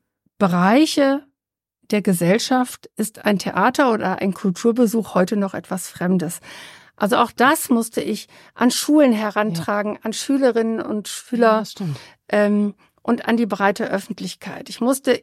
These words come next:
Speaker 1: ihnen die Faszination mitgeben aus dem Kulturbetrieb. Das Gesundheitswesen,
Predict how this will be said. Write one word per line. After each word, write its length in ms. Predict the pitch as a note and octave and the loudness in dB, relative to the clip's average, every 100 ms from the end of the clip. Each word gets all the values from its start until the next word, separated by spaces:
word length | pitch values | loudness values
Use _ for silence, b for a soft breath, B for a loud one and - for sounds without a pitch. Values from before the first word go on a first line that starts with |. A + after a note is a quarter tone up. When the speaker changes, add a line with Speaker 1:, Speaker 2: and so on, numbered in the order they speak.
| - | -2
Speaker 1:
ihnen 200 | A#3+ B3+ | 0 0
die 100 | B3 | 0
Faszination 1120 | - C#4 - D4+ C#4 C#4 - D#4+ E4+ G#3+ F3+ B B B | -4 -6 0 2 2 0 2 4 6 4 2 B B B
mitgeben 1000 | G3+ G#3+ A3 - G3 G3 F#3+ F3 E3+ - B B | 2 2 2 -2 2 4 4 4 2 -2 B B
aus 200 | - G3+ | -2 -2
dem 160 | - G#3 | 0 -4
Kulturbetrieb. 920 | - G#3+ - G#3 F#3 F3+ - A#3+ - _ _ _ - | -4 -6 -2 -4 -4 -10 -14 -16 -18 _ _ _ -12
Das 200 | F3 - | -10 -8
Gesundheitswesen, 1000 | F3 F3+ A3+ C4+ C4 - A#3+ A3+ A3+ A#3 | -4 0 2 2 0 2 2 2 0 -2